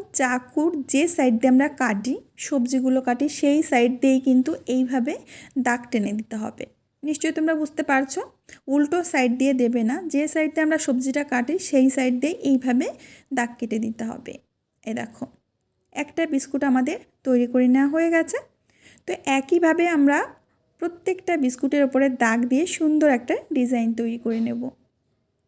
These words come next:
তো প্রত্যেকটা বিস্কুট কত সুন্দর হয়েছে, তোমরা দেখতেই পাচ্ছ বন্ধুরা। তো একে একে সবকটা বিস্কুট আমি তৈরি করে নিয়েছি। তো চলো বন্ধুরা, এখন আমরা বেক করব। এর জন্য আগে থেকে একটা কড়াইকে আমি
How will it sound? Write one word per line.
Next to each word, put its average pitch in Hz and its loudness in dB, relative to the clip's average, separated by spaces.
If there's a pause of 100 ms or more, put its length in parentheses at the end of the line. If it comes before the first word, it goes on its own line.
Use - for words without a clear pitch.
(560)
তো 339 -10
প্রত্যেকটা 339 0 (100)
বিস্কুট 262 0
কত 302 -4 (180)
সুন্দর 240 4 (100)
হয়েছে, 262 2 (140)
তোমরা 247 0 (100)
দেখতেই 247 -2
পাচ্ছ 269 -4 (140)
বন্ধুরা। 277 4 (600)
তো 349 -6 (220)
একে 320 0
একে 349 2 (100)
সবকটা 311 -2
বিস্কুট 254 -2
আমি 330 2 (360)
তৈরি 262 2
করে 214 -2 (100)
নিয়েছি। 247 -8 (2000)
তো 311 -2 (100)
চলো 269 4
বন্ধুরা, 214 -2 (180)
এখন 330 0
আমরা 349 0 (180)
বেক 262 2 (100)
করব। 214 0 (580)
এর 339 6
জন্য 349 0 (200)
আগে 285 0
থেকে 330 2 (120)
একটা 302 -4 (120)
কড়াইকে 240 2 (100)
আমি 339 2